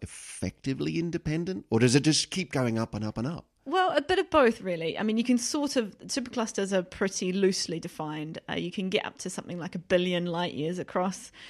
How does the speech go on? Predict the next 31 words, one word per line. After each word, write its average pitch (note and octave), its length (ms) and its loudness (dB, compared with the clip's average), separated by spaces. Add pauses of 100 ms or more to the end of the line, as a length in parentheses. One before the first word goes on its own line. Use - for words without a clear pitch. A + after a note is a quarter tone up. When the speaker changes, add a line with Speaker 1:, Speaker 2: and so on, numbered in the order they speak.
(160)
Speaker 2:
which D#3+ 120 -10
is F3 120 -6
getting F#3+ 420 -6
pretty - 640 -6
huge. - 800 -10
Speaker 1:
That's - 300 -6
big, E2 400 -6 (160)
yes, F#2 260 0
Speaker 2:
Um, F2+ 60 -2
Speaker 1:
by G2+ 160 4
anyone's A2+ 480 4
scale. C4+ 420 4 (140)
Speaker 2:
<laughs> D4 120 -8
and A#3+ 160 4
so A3+ 140 4
by A3+ 160 4
that A#3 220 2
point, G3 440 -2
where G3+ 240 0
does F#3+ 180 -2
the F3+ 80 -14
supercluster F3 640 -6
end F#3 280 0
and E3+ 160 -2
where E3+ 120 2
does E3+ 140 -6
the F3 140 -4
next - 400 -6
kind - 180 -6
of C3 140 -8
structure - 720 -6